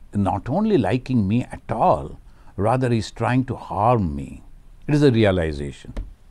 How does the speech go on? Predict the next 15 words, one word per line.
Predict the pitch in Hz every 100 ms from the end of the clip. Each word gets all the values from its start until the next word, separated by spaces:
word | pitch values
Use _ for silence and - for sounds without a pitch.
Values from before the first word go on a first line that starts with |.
| - - - - - - -
That | 139
if | 196 -
I | 202
am | 185 127
helping, | 104 160 160 202 226 208 180 -
if | 185 -
I | 170
am | 160 139
loving, | 117 113 131 151 196 220 208
if | 147 131
I | 151
am | 135
showing | - 147 175
my | 160 143
concern, | 123 131 143 - 196 226